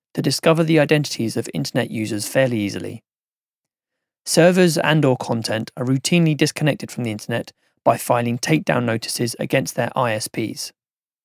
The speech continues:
Fully decentralized addressing is achieved using peer-to-peer networks that create a layer of abstraction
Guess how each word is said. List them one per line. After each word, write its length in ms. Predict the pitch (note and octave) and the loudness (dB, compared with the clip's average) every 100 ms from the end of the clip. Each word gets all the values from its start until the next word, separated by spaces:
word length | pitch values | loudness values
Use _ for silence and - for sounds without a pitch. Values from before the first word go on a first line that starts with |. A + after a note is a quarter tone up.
| _ _ _ _ _ _ _ _ _ | _ _ _ _ _ _ _ _ _
Fully 300 | - G#3 A#3 | 2 4 6
decentralized 720 | G#3+ F#3 F#3 D#3+ C#3+ C#3 - | 4 4 2 4 4 4 2
addressing 460 | C#3 D3 - F#2 F#2 | 2 2 2 -6 -6
is 100 | A2 | -6
achieved 540 | - - A#2+ A#2+ - | -4 -2 -2 -4 -4
using 320 | B2 B2+ A#2 | -4 -2 -4
peer-to-peer 640 | - E3 E3 - - F3 D3+ | 0 2 2 -2 0 4 4
networks 560 | A#2 - A#1+ B1 - | 2 -2 -4 -4 -6
that 140 | - - | -6 -4
create 340 | - D3+ C#3 | 2 2 2
a 60 | B2+ | 2
layer 280 | C3 D3+ D3+ | 4 4 4
of 120 | C#3+ | 2
abstraction 760 | C3+ - E3+ D#3 - C3+ - | -2 0 0 0 -2 -8 -14